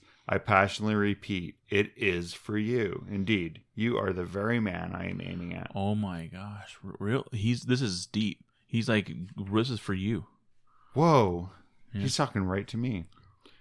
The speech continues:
Speaker 1: So, "Throw away the suggestion, and you throw away the most precious suggestion that was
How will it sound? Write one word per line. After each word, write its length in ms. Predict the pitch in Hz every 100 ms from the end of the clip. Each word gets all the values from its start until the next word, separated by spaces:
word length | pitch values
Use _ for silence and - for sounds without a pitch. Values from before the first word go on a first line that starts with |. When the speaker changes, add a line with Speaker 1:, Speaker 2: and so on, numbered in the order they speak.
| _ _ - - _ _ _
Speaker 1:
So, 480 | - 107 98 95 95
"Throw 320 | 92 117 120
away 260 | 127 127 123
the 140 | 113
suggestion, 760 | 117 120 98 113 120 - 127 123
and 120 | 95
you 100 | 90
throw 340 | - 110 117
away 180 | 117 117
the 60 | 98
most 280 | 95 95 -
precious 440 | - 117 - 120
suggestion 800 | - - 107 98 107 104 - 120
that 160 | 110 90
was 180 | 87